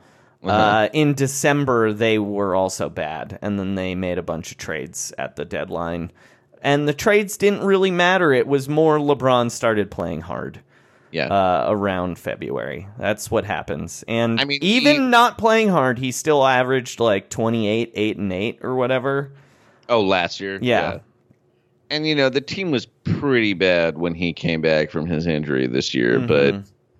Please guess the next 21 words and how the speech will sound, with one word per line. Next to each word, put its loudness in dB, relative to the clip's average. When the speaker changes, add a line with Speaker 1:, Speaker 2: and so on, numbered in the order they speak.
Speaker 1:
but 2
I 4
just -2
don't, 2
I -6
don't 0
know. 4
He -2
was, 0
I -2
kind -4
of -4
feel 2
like 2
he 0
was 0
taking 0
this 0
year 4
off 2
anyway. 2